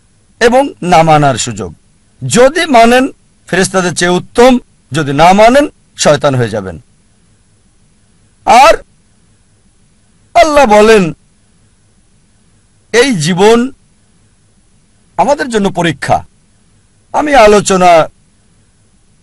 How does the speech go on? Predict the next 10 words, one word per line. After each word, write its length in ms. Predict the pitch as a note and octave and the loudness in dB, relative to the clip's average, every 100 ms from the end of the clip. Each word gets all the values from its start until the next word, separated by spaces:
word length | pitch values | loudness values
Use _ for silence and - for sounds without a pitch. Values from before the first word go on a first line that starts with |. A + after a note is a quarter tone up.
| _ _ | _ _
শুরু 220 | - G3 F#3+ | -6 -6 -4
করেছিলাম 400 | G#3+ - F3+ D#3 | -6 -6 -6 -4
কোরআনের 280 | D#3+ D3+ | -4 -2
একটা 220 | D3 C3+ C3 | -2 0 0
আয়াত 320 | A#2 C#3 B2 | 2 2 0
দিয়ে, 320 | F#2+ B2+ A#2+ - _ _ _ | -4 -6 -6 -12 _ _ _
সূরা 280 | - C#3 B2+ | -6 0 0
মুলক, 280 | C3+ C#3+ C3 - _ _ _ _ | 0 -4 -6 -20 _ _ _ _
অধ্যায় 280 | - B2+ C3 | -12 -6 -6
সাতষট্টি, 640 | B2 B2+ - D3 - E3+ | -2 -4 -2 -6 -4 -8